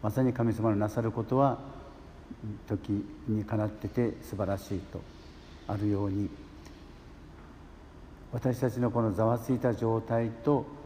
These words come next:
神様のその静けさと、それは見事なまでに私たちをも落ち着かせてくれる、そういう神様とのこの対照を感じました。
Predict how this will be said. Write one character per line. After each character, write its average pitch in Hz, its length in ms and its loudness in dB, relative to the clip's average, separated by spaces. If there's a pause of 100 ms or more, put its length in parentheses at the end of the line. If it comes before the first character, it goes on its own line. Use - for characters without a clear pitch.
(320)
神 107 140 4
様 101 260 2 (340)
の 104 140 0
そ - 120 -6
の 101 120 0
静 98 340 -4
け 104 140 -2
さ 98 180 -2
と、 110 320 2 (1120)
そ 110 60 -4
れ 107 60 0
は 98 60 0
見 110 120 0
事 120 240 4
な 127 80 8
ま 127 140 8
で 135 100 4
に 135 80 8
私 113 320 4
た 110 120 2
ち 117 120 -2
を 113 100 6
も 131 300 4
落 104 120 0
ち - 80 -10
着 - 120 -14
か 104 100 4
せ - 140 -6
て 101 80 0
く 90 140 -4
れ 95 80 0
る、 85 80 -2 (1300)
そ 143 100 8
う - 20 10
い 139 40 8
う 127 40 4
神 113 220 2
様 110 220 2
と - 120 -4
の 101 80 0
こ 90 120 -6
の 87 80 -2
対 117 280 2
照 113 360 2 (960)
を 110 120 2
感 101 280 2
じ 98 60 -2
ま 95 140 0
し - 120 -12
た。 - 120 -6